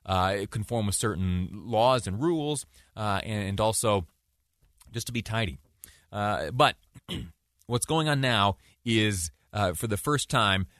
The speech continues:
uh, New York as well, I believe, is, is sniffing around here that, uh, a, an office has, uh, put a stake in the ground saying that an investigation is underway. Now, this is not to say that charges have been filed.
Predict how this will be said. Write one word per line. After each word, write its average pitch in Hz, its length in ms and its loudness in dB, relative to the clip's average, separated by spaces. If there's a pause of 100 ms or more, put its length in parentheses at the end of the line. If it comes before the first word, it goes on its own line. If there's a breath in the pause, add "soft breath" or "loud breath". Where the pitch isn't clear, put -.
uh, 98 180 -2
New 131 240 -4
York 208 260 0
as 113 120 -2
well, 123 180 2
I 107 80 2
believe, 101 340 -2
is, 92 160 -2
is - 120 -12
sniffing 110 300 -4
around 95 320 0
here 90 340 -2 (240 soft breath)
that, 95 400 2
uh, 92 240 -2 (120)
a, 92 400 -4 (240)
an 95 120 -6
office 101 580 0 (680 soft breath)
has, 90 520 -2 (100)
uh, 55 200 -14
put 120 180 -4
a 98 60 -2
stake - 280 -4
in 135 100 -4
the 131 40 -4
ground 101 360 0
saying 90 360 -4
that 90 220 -6
an 90 80 -6
investigation 107 800 -4
is 87 180 -8
underway. 101 640 -2 (240 loud breath)
Now, 101 260 2 (160)
this 131 360 -2
is 139 220 0 (280)
not 139 260 -2
to 135 80 -6
say 120 240 -2
that 101 240 -6
charges 131 420 0
have 107 100 -6
been 90 120 -6
filed. 58 420 -10